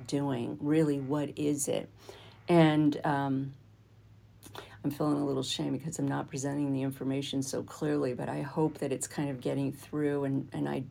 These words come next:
I do encourage people to read the book, but partner with somebody when you're reading the book, because it's quite shocking, some of the things that get said. Uh, but he said he started looking at it from a scientific sense.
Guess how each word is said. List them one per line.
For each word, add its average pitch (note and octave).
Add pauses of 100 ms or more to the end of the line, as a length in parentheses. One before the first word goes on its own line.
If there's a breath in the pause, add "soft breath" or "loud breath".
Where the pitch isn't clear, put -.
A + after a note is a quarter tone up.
I C3+
do D3+
encourage D3
people C#3+
to C3+
read C#3+
the C3+
book, C#3
but -
partner C#3+
with C3
somebody C3
when C3
you're B2+
reading C3+
the B2+
book, C3 (460 loud breath)
because C#3
it's C3+
quite D3
shocking, D3
some C3+
of C3+
the C3+
things D3
that -
get -
said. C3+ (580 loud breath)
Uh, D3+
but C#3
he -
said F3+
he D#3
started E3+
looking E3+
at C#3+
it C#3
from C#3
a C3+
scientific D3
sense. -